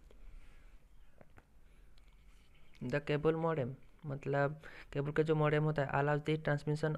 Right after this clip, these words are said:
of data packet over the existing coaxial cable। केबल के मॉडेम जो होता है, उनको एक मॉडेम में कनेक्ट किया, किया जाता है, एक मशीनरी होता है, मशीन चीज़ होता है छोटा सा, ए,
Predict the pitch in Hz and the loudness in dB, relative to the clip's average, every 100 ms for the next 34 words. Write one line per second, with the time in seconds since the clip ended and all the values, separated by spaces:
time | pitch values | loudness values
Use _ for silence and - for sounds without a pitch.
0 | - 156 156 147 147 147 151 151 143 - | 0 0 2 0 0 0 0 2 -2 0
1 | 139 139 143 - 135 135 135 - 170 170 | 2 0 0 -2 -2 0 -2 -2 -4 0
2 | 139 135 - 147 151 123 127 - - - | 0 0 -2 -4 -2 -4 -4 -8 -12 -18
3 | - - - - - - - 147 156 165 | -18 -20 -20 -20 -20 -10 -4 0 0 0
4 | 165 170 160 160 160 160 165 160 - 160 | -2 -2 2 2 2 0 0 -2 -2 0
5 | 160 165 160 156 165 165 156 156 160 156 | 0 0 2 2 0 0 0 0 0 0
6 | 156 156 151 151 165 170 156 156 151 151 | 0 -2 -2 0 0 0 0 -2 0 0
7 | 151 156 151 151 156 156 151 147 - 147 | 0 0 0 2 0 0 0 -2 -2 -4
8 | 151 151 143 156 156 151 147 151 170 - | -2 0 0 -2 -4 -2 -2 -2 -6 -10
9 | - - - - - - - - - - | -20 -20 -20 -20 -20 -20 -20 -20 -20 -20
10 | - - - - - - | -20 -20 -20 -20 -18 -12